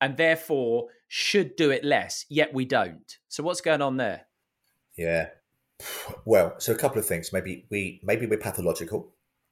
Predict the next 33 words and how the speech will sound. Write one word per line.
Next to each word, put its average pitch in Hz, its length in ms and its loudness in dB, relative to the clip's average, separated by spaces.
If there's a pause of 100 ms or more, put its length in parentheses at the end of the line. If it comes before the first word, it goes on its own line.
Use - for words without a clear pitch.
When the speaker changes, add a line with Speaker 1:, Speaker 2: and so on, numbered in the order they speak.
(240)
Speaker 2:
right? - 220 0
I - 40 -10
mean, 87 140 -4
that, 87 160 -2
that 95 100 2
would 87 100 -6
be 92 60 -2
one. 87 240 0
I 101 60 -4
mean, 110 140 0
uh, 117 80 4
so - 160 2
a-, - 40 6
a-, - 520 2
actually, 110 200 4
the 120 100 6
answer 101 240 2
to - 120 -6
this 90 160 -4
question 85 280 0
will 85 120 -4
be 87 320 -2
a - 60 -10
combination 95 560 2
of 90 80 -2
all 90 140 0
of 85 60 -6
the 82 80 -8
following. 87 400 -2 (600)
Um, 87 360 4 (840)
that 110 340 4
there 113 240 10
are 107 460 8